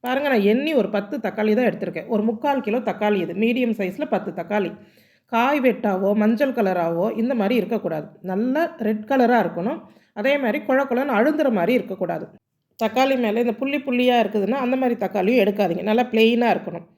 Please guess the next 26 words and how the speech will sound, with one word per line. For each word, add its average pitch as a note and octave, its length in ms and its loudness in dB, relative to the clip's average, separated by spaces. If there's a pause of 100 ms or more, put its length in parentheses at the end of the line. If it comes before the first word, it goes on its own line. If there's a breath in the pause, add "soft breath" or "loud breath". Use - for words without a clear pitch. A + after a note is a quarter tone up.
(340)
இதை C4 160 -4
நல்லா B3 360 4
அலசி D4 200 0
எடுத்துட்டு, G#3 540 0
ஒரு B3+ 160 -2
காட்டன் B3 360 0
துணி G3+ 220 0
வச்சு F3 320 -2
நல்லா A#3 240 0
தொடச்சி A#3+ 340 0
எடுத்துருங்க. E3+ 520 0
ஏன்னா, G#3 180 -2
அதுல A3+ 240 0
ஈரத்தன்மை A3+ 600 0
மேலே G#3 300 2
இருக்கக்கூடாது. D#3+ 460 -2
நம்ம F3+ 260 0
அலசுற B3+ 280 2
தண்ணியோட G3 440 2
ஈரத்தன்மை A3 440 2
இருக்கக்கூடாது. D#3+ 540 -6 (540 soft breath)
இப்போ C#4+ 220 2
இந்த A#3 120 4
அலசி C4+ 320 2
எடுத்தது G3+ 440 2
கூட, G3+ 340 -4